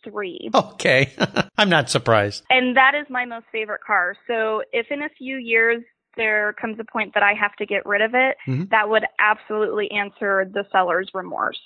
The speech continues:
Speaker 1: So this Hummer is just phenomenal. It was built by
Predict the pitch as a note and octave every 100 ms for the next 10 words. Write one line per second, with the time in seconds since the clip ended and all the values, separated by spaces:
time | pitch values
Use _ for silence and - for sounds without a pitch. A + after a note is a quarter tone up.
0 | _ - A#3 A3 C#4+ D#4 - C4 B3 A3+
1 | G#3+ G#3 - G#3+ G#3 - A#3 A#3 - -
2 | A3 G3+ F#3 F#3 F3+ F#3 F#3+ - A3+ -
3 | A3+ A3+ A3 G#3+ G#3+ - _ C4+ C#4 E4+
4 | - _ - - _ A#3 - A#3+ A3+ A3+
5 | A3+ A3+